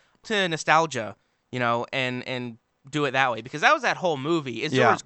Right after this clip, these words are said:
Speaker 1: constant callbacks to the original.
Speaker 2: Oh, yeah.
Speaker 1: Constantly.
Speaker 2: Nonstop.
Speaker 1: So just, like, I don't know. It just, it drove me fucking crazy. It,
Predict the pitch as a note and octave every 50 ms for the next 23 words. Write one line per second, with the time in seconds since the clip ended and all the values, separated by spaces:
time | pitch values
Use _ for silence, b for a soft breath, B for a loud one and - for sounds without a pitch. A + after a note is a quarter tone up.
0 | _ - - - - G#3+ G#3+ C4 C#4+ D#4 E4+ E4+ - - - G#3+ F3+ - - -
1 | D3 C#3 B2 A2 A#2+ A2 G#2 G#2 - - - C#3 A#2+ A#2 A2+ A2 G#2+ G2 F#2+ G2+
2 | - G#2+ F#2 D2 - - - _ _ - - D#3 C#3+ B2+ A2+ G2+ - - - -
3 | - - A3 C4 D#4+ F4 D#4+ - - - F#3 - - C3 A#2 G2 A#2+ C3 C#3 C#3
4 | C3 A2+ - - A2 F#2+ F2 - _ _ _ _ _ _ - F3+ - - - B3
5 | A3+ A3+ F#3+ G#3 A3 - - - _ - G#3+ G#3 G#3 - _ _ - G3+ A#3+ C#4
6 | C#4+ C#4+ B3 D3 - - F3 F3+ - B3 A#3 - - - C#4 D4+ G3 E3+ D#3 F#3+
7 | A3 A#3+ A#3 A#3+ B3 A#3 - - G#3+ G#3 - G3+ F#3+ - G#3+ A#3 C4 A#3+ F#3 C#3
8 | A2+ A2 C3 D3